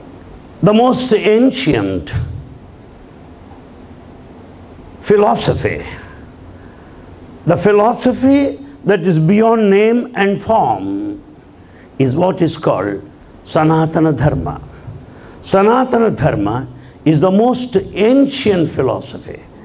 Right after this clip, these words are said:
which is beyond name and form. Nirakara, formless,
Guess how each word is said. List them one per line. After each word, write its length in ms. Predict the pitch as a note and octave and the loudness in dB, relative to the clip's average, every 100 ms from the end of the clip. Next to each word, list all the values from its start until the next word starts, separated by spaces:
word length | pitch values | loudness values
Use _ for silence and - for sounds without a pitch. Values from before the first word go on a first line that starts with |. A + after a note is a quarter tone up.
| - - - - - - | -20 -20 -20 -20 -20 -4
which 240 | G3 G#3+ | 0 2
is 160 | A3+ E3+ | 2 2
beyond 500 | D3 G#3 A3+ A#3+ A#3+ G#3+ G3 | 2 4 4 4 2 2 2
name 580 | G3+ G3 G3+ A#3+ D#3 A2+ - - - - - - - - - - - | 2 4 4 2 -2 -8 -16 -20 -20 -20 -20 -20 -20 -20 -20 -20 -6
and 300 | D3+ F3 F3 - | 0 2 0 0
form. 640 | G3 C3 F#2 G2+ G2+ F2 D#2+ - F2 E2+ F2 - - - | -2 0 -2 -4 -4 -6 -10 -14 -14 -14 -14 -16 -10 0
Nirakara, 1300 | F#3 F3+ A3 B3+ A#3 F#3 E3 B2+ A#2 G2 D#2+ D2+ - - - - - - - - - - | 2 4 4 2 0 0 0 0 -2 -4 -6 -12 -16 -20 -20 -20 -20 -20 -20 -20 -20 -6
formless, 920 | D3 D3+ F3+ G3 A3+ - - - - | 0 2 2 2 0 -6 -12 -12 -14